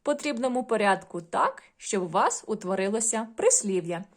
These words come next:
Зверніть увагу, ми знаємо, що речення завжди починається з великої букви, в кінці ставиться крапка. Тому ви можете легко скласти це прислів'я. Подумали?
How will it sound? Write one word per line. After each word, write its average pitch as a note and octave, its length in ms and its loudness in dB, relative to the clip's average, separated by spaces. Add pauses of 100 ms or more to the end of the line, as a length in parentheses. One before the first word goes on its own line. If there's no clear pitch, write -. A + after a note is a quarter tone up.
(240)
Зверніть G3+ 600 0
увагу, B3+ 680 4 (360)
ми E4+ 140 0
знаємо, A3 480 2
що A3+ 160 -4
речення A3+ 300 -2
завжди G3+ 300 -4
починається A3+ 680 0
з C#4+ 80 -6
великої A#3+ 480 0
букви, A#3 520 -4 (100)
в - 40 -20
кінці G3+ 520 -4
ставиться A3+ 580 -4
крапка. F3+ 580 -4 (440)
Тому G#3 460 0
ви B3 140 -4
можете G3+ 400 0
легко B3+ 420 -4
скласти G3 580 -4
це G3 440 -4
прислів'я. A#3 680 0 (720)
Подумали? G#3 800 2